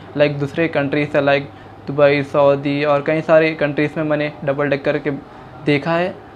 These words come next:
तो मैंने उसके बाद ही मैंने, लाइक, सोचा कि, लाइक, इसके बारे में कुछ, लाइक, जिस तरह से डेवलपमेंट क-, चल रहा है हमारे तेलंगाना स्टेट में, केसीआर डॉ-, केसीआर सर जिस तरह से कर रहे हैं, तो मैंने भी सोचा कि चलो यार,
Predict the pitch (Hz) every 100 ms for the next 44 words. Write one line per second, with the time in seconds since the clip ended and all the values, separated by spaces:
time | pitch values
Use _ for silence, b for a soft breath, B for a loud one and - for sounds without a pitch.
0 | - 160 156 156 151 - 175 170 170 170
1 | 180 175 170 160 151 160 - 156 147 156
2 | 156 165 156 156 - 151 - 147 139 139
3 | 147 147 147 143 - - - 151 151 147
4 | 143 160 160 165 151 139 143 147 160 -
5 | - - 147 - 147 156 151 147 147 143
6 | 139 143 156 - 143 139 151 147 143 143
7 | 143 139 139 139 143 139 139 - B B
8 | B B 151 147 156 151 156 143 143 156
9 | 151 147 147 147 143 139 - B B 185
10 | 175 165 180 185 180 185 175 180 175 165
11 | 165 165 165